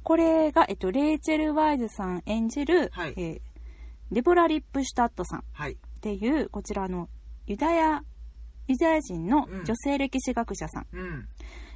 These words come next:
Speaker 1: えー、この方、ホロコーストの真実っていう、
Speaker 2: うん。
Speaker 1: まあ、その、えー、ヒトラー時代のですね、
Speaker 2: はい。
Speaker 1: アウシュビッツで大量虐殺が行われた、
Speaker 2: うん。
Speaker 1: あの頃の、その歴史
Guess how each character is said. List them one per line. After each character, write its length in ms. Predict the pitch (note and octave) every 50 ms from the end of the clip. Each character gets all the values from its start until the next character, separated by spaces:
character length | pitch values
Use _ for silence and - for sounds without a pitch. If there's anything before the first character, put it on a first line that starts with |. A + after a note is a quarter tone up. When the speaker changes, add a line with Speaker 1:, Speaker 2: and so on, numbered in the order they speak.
| - -
Speaker 1:
え 100 | F#3+ F#3
ー、 40 | F#3
こ 100 | - B3
の 100 | B3 B3+
方、 260 | - E4+ - D4 -
ホ 240 | - - - - A#3
ロ 100 | B3+ B3
コ 160 | - - C#4+ C#4
ー 40 |
ス 80 | C4 -
ト 60 | G3+
の 100 | F3+ F3+
真 220 | F3 - A3+ G#3+ G3
実 240 | G3+ G#3 - G4
っ 40 | A4
て 200 | - - - F#3
い 200 | E3+ D#3 D#3+ F#3
う、 180 | G3 F3+ D#3+ D#3
Speaker 2:
う 40 | D#3
ん。 280 | D3+ D3 C3+ B2+ A#2+ B2 - - - - - -
Speaker 1:
ま 100 | A3 G#3
あ、 20 |
そ 140 | - F#3 E3+
の、 300 | E3+ D#3+ D#3 D3+ C#3+ - - - - - - - - - - - -
え 60 | E3+
ー、 80 | D3+
ヒ 140 | C#3+ - -
ト 120 | - E4 F4
ラ 180 | F#4 F4+ F4+
ー 40 | E4+
時 120 | F4 F4
代 200 | - D4 B3 F3+
の 120 | D#3+ D#3 D3+
で 120 | - C#3+
す 140 | - - -
ね、 180 | E3+ F#3 F#3+ -
Speaker 2:
は 140 | D3+ D3+ C3+
い。 100 | A#2 - -
Speaker 1:
ア 120 | - G3+
ウ 60 | G#3 G#3
シ 120 | - A#3
ュ 20 |
ビ 100 | G#3+ C#4+
ッ 40 | D4 -
ツ 120 | - C#4
で 340 | C4 D#4+ F4+ F4 C4+ F#3 E3 -
大 220 | - G3+ G3+ G3+
量 140 | G3 G3+ G3
虐 260 | F#3 A3 G#3+ - G#3
殺 480 | F#3+ - F3 E3+ - - E3 D#3 D3+ D3+
が 260 | - G#3 G#3+ G3+ - - G3+ - - - -
行 100 | - A3+
わ 320 | A3 A3 A3+ A#3+ B3 C4 C4+
れ 140 | B3+ G3
た、 340 | - - - A#3+ A#3+ A3+ F#3+
Speaker 2:
う 60 | F#3+ F#3+
ん。 40 | -
Speaker 1:
あ 60 | D4+
の 160 | D#4+ E4+ -
頃 420 | - - - D#4+ D#4+ E4 D#4 D#4
の、 400 | D4+ D4 E4 A4 A4+ D#4+ G#3 F#3+
そ 160 | F#3+ - A#3+ A3
の 220 | G#3+ G3+ G3 F#3 -
歴 220 | F3+ G3+ - A#3+
史 320 | - - - A#3+ A#3+ A3+